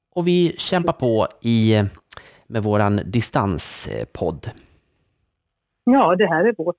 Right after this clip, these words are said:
Speaker 2: sätt att umgås på,
Speaker 1: Ja.
Speaker 2: kan jag säga. Det känns väldigt kul, tycker jag, att ha det inbokat en, ungefär en gång i veckan. Mm.
Speaker 1: Jo, men jag håller med. Det är fortsatt lika roligt. Och, och sen är det ju det här nu,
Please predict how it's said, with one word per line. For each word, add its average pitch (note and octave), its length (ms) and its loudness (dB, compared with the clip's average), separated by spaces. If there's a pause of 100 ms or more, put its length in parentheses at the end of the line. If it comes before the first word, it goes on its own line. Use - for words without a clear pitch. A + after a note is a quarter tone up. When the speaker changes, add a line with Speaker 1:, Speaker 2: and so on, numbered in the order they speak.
Speaker 2:
sätt E3 220 -4
att G#3 80 2
umgås G3+ 520 0
på, B3+ 280 2 (300)
Speaker 1:
Ja. F3 360 2
Speaker 2:
kan A#3 80 -2
jag A3 100 -2
säga. A#3 300 2 (1080)
Det G#3+ 360 4
känns F#3+ 240 4
väldigt F3 440 0 (220)
kul, G#3+ 340 4 (180)
tycker F3+ 240 -6
jag, A#3 360 2 (160)
att G3 200 -2
ha F#3 140 4
det F3+ 160 2
inbokat G3 560 4 (100)
en, A3 300 2 (260)
ungefär B3 380 4
en D#4 220 4
gång B3 160 2
i B3 40 4
veckan. C4 340 0 (120)
Mm. A3 160 4 (340)
Speaker 1:
Jo, G3 140 2
men G#3+ 160 0
jag G#3 120 2
håller G3+ 180 0
med. G3+ 300 0
Det E3 200 -4
är F3+ 40 0
fortsatt E3+ 440 -4
lika D3 240 -2
roligt. C3 420 -2 (160)
Och, B2+ 440 0
och B2+ 80 0
sen D3 200 0
är C3+ 160 2
det C3 60 2
ju G#2+ 100 2
det G2+ 100 -2
här A2 160 2
nu, A#2 220 2